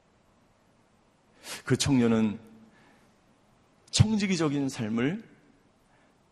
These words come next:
살아가지 못했기 때문이에요.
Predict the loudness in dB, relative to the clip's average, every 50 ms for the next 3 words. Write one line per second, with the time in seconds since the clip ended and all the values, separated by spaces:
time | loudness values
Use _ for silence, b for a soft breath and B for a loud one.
0 | _ _ _ _ _ _ _ _ -12 -10 -8 -6 -6 -4 -4 -4 -6 -6 -6 -8
1 | -8 -10 -12 -20 _ _ _ _ _ _ _ _ _ _ _ -10 -10 -6 -6 -8
2 | -8 -8 -20 -16 -16 -16 -16 -16 -18 -20 -20 -20 -20